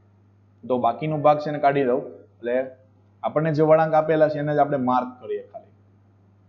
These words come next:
કયા કયા વળાંક પાસે કીધું? ત્રીજા, છઠ્ઠા અને આઠમા. તો અહીંથી શરૂ કરો એટલે તમારે પહેલો વળાંક બી પર આવે, બીજો સી પર આવે અને ત્રીજો ક્યાં આવે? ડી પર.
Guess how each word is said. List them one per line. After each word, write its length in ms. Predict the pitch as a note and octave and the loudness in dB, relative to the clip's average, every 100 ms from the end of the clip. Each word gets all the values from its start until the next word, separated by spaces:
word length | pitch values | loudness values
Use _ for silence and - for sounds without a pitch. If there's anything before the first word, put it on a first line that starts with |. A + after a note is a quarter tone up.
| _ _ _ _ _ _ _ - | _ _ _ _ _ _ _ 0
કયા 180 | D3+ E3+ | 4 4
કયા 200 | D#3+ D#3+ | 6 4
વળાંક 320 | D3+ D3 D3 | 4 2 0
પાસે 220 | C#3+ C3+ | -4 -4
કીધું? 340 | C3+ C3+ C3+ C3 | -6 -4 -4 -4
ત્રીજા, 300 | C3+ C#3 D3 | -2 0 0
છઠ્ઠા 340 | C#3+ C3 C#3 | 0 -8 -4
અને 120 | C3+ | -4
આઠમા. 500 | B2+ B2+ B2 G#2+ F#2 _ _ _ _ _ - | -2 -6 -6 -12 -12 _ _ _ _ _ -8
તો 80 | |
અહીંથી 440 | A2+ - B2 C3+ D#3 | -8 -8 -10 -6 -4
શરૂ 260 | D#3+ D#3+ | 0 0
કરો 440 | D3+ E3 A#2+ G2 - | 4 2 2 -2 -12
એટલે 120 | A#2+ | -10
તમારે 280 | A#2 C3+ C#3+ | -6 -2 -2
પહેલો 320 | B2+ C3+ C#3+ | 0 2 4
વળાંક 240 | D3 D3 C#3+ | 4 4 2
બી 160 | C#3 | -2
પર 200 | C#3 C#3+ | -2 0
આવે, 220 | C3+ C3+ C3+ - _ _ _ _ - | 2 0 -2 -14 _ _ _ _ -8
બીજો 320 | B2+ C3 C#3+ | -4 -2 -2
સી 280 | C3+ C3+ C3 | -2 -6 -6
પર 180 | C#3 C3 | -2 0
આવે 180 | C3 | 0
અને 400 | C3 - - A#2 | -2 -12 -14 -10
ત્રીજો 340 | A2+ B2+ C3 C3+ | -6 -4 -2 -4
ક્યાં 220 | C3+ A#2+ | -4 -6
આવે? 200 | A2 A#2 - - | -6 -8 -14 -16
ડી 240 | B2 A#2 G2+ | -6 -6 -6
પર. 100 | - | -10